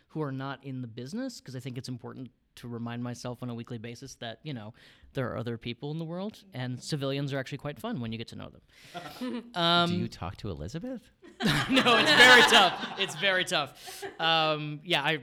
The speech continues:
Speaker 1: I, my, my girlfriend is, has the exact same job as me at a different theater, so yeah, that's, that's what we talk about. Um,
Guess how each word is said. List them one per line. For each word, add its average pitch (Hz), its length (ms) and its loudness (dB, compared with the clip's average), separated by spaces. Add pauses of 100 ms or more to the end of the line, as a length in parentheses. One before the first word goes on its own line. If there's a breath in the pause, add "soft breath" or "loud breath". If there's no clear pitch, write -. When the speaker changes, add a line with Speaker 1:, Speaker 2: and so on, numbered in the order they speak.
Speaker 1:
I, 147 280 0
my, 135 280 -6
my 135 160 -8
girlfriend 131 380 -10
is, 123 140 -10
has 135 180 -8
the 127 60 -10
exact 120 320 -10
same 113 140 -12
job 110 200 -12
as 107 80 -18
me 107 100 -14
at 107 60 -16
a - 20 -16
different 110 260 -20
theater, 107 200 -20
so 104 240 -18 (100)
yeah, 98 120 -20 (180)
that's, - 300 -20
that's - 140 -20
what 113 80 -20
we 127 60 -16
talk 160 160 -16
about. 226 640 -12
Um, 156 360 0